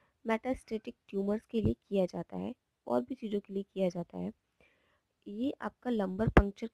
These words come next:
एक procedure है जिसके through इसको obtain किया जाता है, ठीक है। Lumber puncture निडल होती है, ठीक है। under strict aseptic conditions के अंदर रह करके हम इसको perform करते हैं।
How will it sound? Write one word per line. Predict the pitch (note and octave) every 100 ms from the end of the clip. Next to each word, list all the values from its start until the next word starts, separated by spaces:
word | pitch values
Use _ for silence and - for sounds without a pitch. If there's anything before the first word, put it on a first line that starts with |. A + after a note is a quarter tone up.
| -
एक | G#3 -
procedure | G3+ F#3+ F3+ G3 A3
है | A3
जिसके | G3 G3 - A3+
through | A#3 A3
इसको | - A3+
obtain | G#3+ - F#3+ G#3+
किया | A3 A3+
जाता | G#3+ F#3 F3+
है, | G3 G3 - _ _ _ _ -
ठीक | G#3+
है। | A#3+ - _ _ _ _ _ _ _ _
Lumber | A3+ A3+ A#3
puncture | B3 A#3 A3+ B3
निडल | G#3 F#3+ G#3+
होती | A3 G3+ G#3+
है, | G#3+ A#3 _ _ _ _ _ -
ठीक | A#3
है। | C#4 - _ _ _ _ _ _ G#3+
under | A3+ C4+ -
strict | G#3+ _ C4 - -
aseptic | G#3+ G#3+ - - - -
conditions | G#3+ F#3+ G3 A#3 A#3 -
के | - B3 - _ -
अंदर | G3 G3+ A3 A3
रह | F3+
करके | - G3+ -
हम | G#3+ F#3+
इसको | F#3+ - D4 - _ _ _ _
perform | G3 - G3 G3+
करते | - G3 - G3+
हैं। | A#3